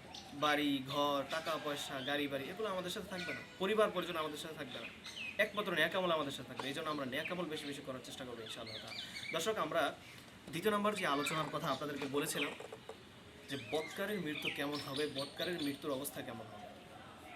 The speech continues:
বৎকারের মৃত্যুর অবস্থা এমন হবে,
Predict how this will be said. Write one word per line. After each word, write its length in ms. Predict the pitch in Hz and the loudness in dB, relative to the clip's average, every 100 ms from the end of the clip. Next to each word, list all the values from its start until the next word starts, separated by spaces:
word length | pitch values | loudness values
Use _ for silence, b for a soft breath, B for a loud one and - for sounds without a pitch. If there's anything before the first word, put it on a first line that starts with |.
| - - - - - | -14 -14 -16 -12 -2
বৎকারের 400 | 160 185 240 233 | -2 0 4 4
মৃত্যুর 300 | 190 180 196 | 4 2 4
অবস্থা 480 | 151 165 - 127 110 - - - | 4 2 0 -2 -4 -12 -16 -4
এমন 240 | 165 190 175 | 0 2 0
হবে, 280 | 135 123 | -2 -6